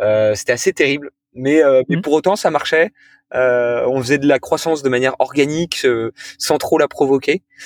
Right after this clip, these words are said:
Speaker 1: Euh, et du coup, on s'est dit, « Bah, faut y aller, quoi. »
Speaker 2: Ok, donc là, à partir de là, euh, euh, une fois que t'as un certain nombre de, de collectifs, en tout cas de, de, de freelance qui sont OK pour se référencer sur la plateforme, toi, derrière, tu vas chercher des boîtes.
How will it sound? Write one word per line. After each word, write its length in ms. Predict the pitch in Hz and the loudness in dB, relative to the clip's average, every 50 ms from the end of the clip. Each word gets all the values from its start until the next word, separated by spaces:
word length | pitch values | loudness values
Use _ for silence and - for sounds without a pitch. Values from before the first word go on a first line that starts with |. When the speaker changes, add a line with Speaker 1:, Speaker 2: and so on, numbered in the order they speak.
| - - _ _ - | -20 -20 _ _ -2
Speaker 1:
Euh, 560 | 107 110 110 110 107 107 107 110 110 113 - - | 0 0 0 0 0 -2 -2 -4 -6 -8 -10 -6
et 140 | - 120 113 | -6 -4 -4
du 100 | 110 110 | -4 -4
coup, 120 | - 151 | -4 -2
on 60 | 143 | -2
s'est 140 | - - 120 | -2 -2 -4
dit, « 140 | 117 127 139 | -6 -2 0
Bah, 140 | 123 107 101 | 0 0 0
faut 140 | - - 113 | -2 -2 0
y 80 | 110 113 | 2 2
aller, 120 | 123 135 | 2 2
quoi. » 220 | - - 101 - - _ _ _ _ _ _ _ _ _ _ _ _ _ _ _ - | 2 0 -4 -8 -8 _ _ _ _ _ _ _ _ _ _ _ _ _ _ _ -8
Speaker 2:
Ok, 160 | 202 165 - 170 156 160 | -6 -4 -2 -2 0 0
donc 180 | 160 160 - | 0 0 2
là, 140 | 233 277 262 | 0 0 0
à 40 | 190 | 0
partir 380 | 165 170 - - - 185 175 165 | 0 -2 -4 -2 -2 -2 0 0
de 80 | 165 | 2
là, 540 | 165 185 202 214 214 196 175 165 156 156 151 | 2 4 4 4 4 4 4 4 2 2 0
euh, 220 | 151 147 147 147 147 - _ _ _ _ _ _ _ _ _ 170 | 0 -2 -2 -4 -6 -8 _ _ _ _ _ _ _ _ _ 0
euh, 480 | 160 156 156 156 156 151 151 151 160 185 - | 2 2 2 2 2 0 0 -2 -4 -2 0
une 120 | 185 170 | 0 0
fois 200 | - - 202 185 | 2 0 -2 -2
que 80 | 175 _ | -2 _
t'as 240 | - 165 156 151 151 | 0 0 2 2 0
un 140 | 151 151 143 | 0 -2 -2
certain 420 | - - - 180 - - 190 185 | -2 -2 -2 -2 0 0 2 2
nombre 180 | 185 190 190 185 | 4 4 2 2
de, 240 | 165 165 156 151 151 | 2 2 2 2 2
de 160 | 156 156 165 | 2 0 0
collectifs, 680 | 160 - 190 180 175 175 175 - - 214 196 - - 180 | 2 2 2 2 2 0 -2 -2 0 0 0 0 -2 -4
en 80 | 151 | -4
tout 100 | 139 - | -4 -2
cas 140 | - - 185 | 0 0 0
de, 220 | 165 151 143 143 147 | 2 0 0 -2 -2
de, 260 | 143 147 143 147 - _ _ _ _ _ _ _ _ - | -4 -4 -4 -6 -6 _ _ _ _ _ _ _ _ -4
de 80 | 156 143 | -2 -2
freelance 460 | - - - 196 196 196 196 185 - | 0 0 2 4 4 4 4 2 0
qui 100 | - 175 | -2 -4
sont 180 | - - 180 175 - | -2 -2 -2 -2 0
OK 260 | 196 180 - 220 214 - | -2 0 0 -2 -2 0
pour 140 | 190 165 | -2 -4
se 100 | - - | -2 0
référencer 480 | 170 160 156 - 180 170 170 160 - 175 | 0 0 2 2 2 0 0 0 0 -2
sur 200 | - - 180 160 | -2 0 0 0
la 80 | 156 147 | 0 0
plateforme, 540 | - 160 151 - - 208 226 240 220 160 - _ _ _ - - _ _ _ _ _ | 0 0 0 0 0 0 2 2 0 -4 -6 _ _ _ -20 -20 _ _ _ _ _
toi, 140 | - 190 180 | 0 2 4
derrière, 320 | 185 180 190 208 - - | 4 2 2 0 -4 -4
tu 160 | - - 180 | -6 -4 0
vas 100 | 165 165 | 0 0
chercher 400 | 151 - - 185 143 - - 202 | 0 0 -2 -4 -4 -2 -2 0
des 140 | 180 170 170 | 2 2 2
boîtes. 560 | 160 160 175 175 185 208 240 - - - - | 2 4 4 4 2 2 0 -6 -12 -16 -10